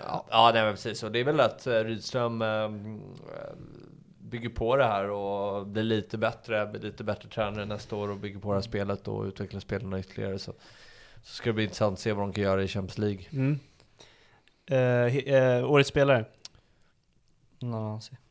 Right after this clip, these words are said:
Speaker 1: Ja, jag säger Nanasi också.
Speaker 2: Ja, det är svårt att inte ge den till han.
Speaker 1: Mm, mm.
Speaker 2: Eh, årets flopp?
Speaker 1: Nej, men då säger väl Jörgensen då.
Speaker 3: Mm.
Speaker 2: Jörgensen?
Speaker 3: Räknas Buya Turay in där kanske?
Speaker 1: Ja, han kom ju i fjjol.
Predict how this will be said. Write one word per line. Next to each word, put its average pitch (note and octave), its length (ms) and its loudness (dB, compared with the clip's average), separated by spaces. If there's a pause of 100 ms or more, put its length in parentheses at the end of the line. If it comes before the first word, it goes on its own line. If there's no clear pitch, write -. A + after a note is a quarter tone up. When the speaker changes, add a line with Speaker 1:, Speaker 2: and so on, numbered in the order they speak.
(280)
Speaker 1:
Ja, - 300 -4 (120)
jag G2+ 160 -8
säger G2 160 -6
Nanasi - 380 -14 (180)
också. - 220 -18 (200)
Speaker 2:
Ja, B2 200 4
det C3 60 0
är - 20 0
svårt C#3 240 4
att C3+ 80 2
inte B2 220 2
ge A#2+ 80 4
den A2+ 120 0
till F3+ 80 -6
han. C3+ 200 -6
Speaker 1:
Mm, A2 140 -8 (320)
mm. B2+ 240 2
Speaker 2:
Eh, B2+ 80 2
årets C#3 220 6
flopp? - 360 4 (3000)
Speaker 1:
Nej, G#2+ 180 -4
men G#2+ 120 -10
då G2+ 80 -6
säger A2+ 300 0
väl A2+ 200 2
Jörgensen G2+ 560 -2
då. G2 100 -8 (300)
Speaker 3:
Mm. A#2+ 160 -4
Speaker 2:
Jörgensen? C#3+ 480 6 (1120)
Speaker 3:
Räknas C#3 400 -4
Buya C3+ 240 0
Turay C3+ 420 -6
in A#2+ 120 -14
där A#2 80 -16
kanske? C3 320 -16 (380)
Speaker 1:
Ja, A2 60 -4
han A2+ 100 0
kom A#2 200 -4
ju A2 60 0
i G#2 40 -2
fjjol. A2 340 -4